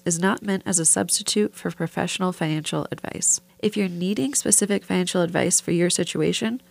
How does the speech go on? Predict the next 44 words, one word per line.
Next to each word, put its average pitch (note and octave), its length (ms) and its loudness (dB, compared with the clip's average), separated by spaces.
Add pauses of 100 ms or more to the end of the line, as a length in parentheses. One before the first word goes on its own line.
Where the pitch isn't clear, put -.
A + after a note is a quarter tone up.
please C#4 200 -2
reach C4 200 2
out - 160 0
to - 180 -2
your F#3+ 160 4
certified F#3 480 0
financial E3 380 0
planner, D#3+ 520 -2 (160)
or G3+ 120 4
if G#3 100 0
you're G3+ 160 2
interested A#3 420 2
in F#3+ 160 2
learning E3 320 2
more D3 180 2
about E3 280 2
our D#3+ 140 2
firm, C#3+ 420 -2 (160)
our F#3+ 140 2
people, E3+ 560 -2 (160)
or F3 180 0
our D#3 140 4
philosophy, E3+ 800 -2 (260)
feel A#3 120 4
free A3+ 240 2
to G#3+ 80 2
reach E3+ 220 2
out D#3 160 0
to - 160 0
us E3 400 2
through F3 120 2
our D#3 100 6
website, G#3 580 4 (220)
which E3+ 160 -4
is D#3 200 2 (200)
altiusfinancial F3+ 1000 0
dot - 280 -2
com, D#3+ 380 -4 (240)
or B3 80 4
contact A3 460 0
us F#3+ 140 2
directly F3+ 560 0 (160)
by G3+ 240 0
email F3+ 480 0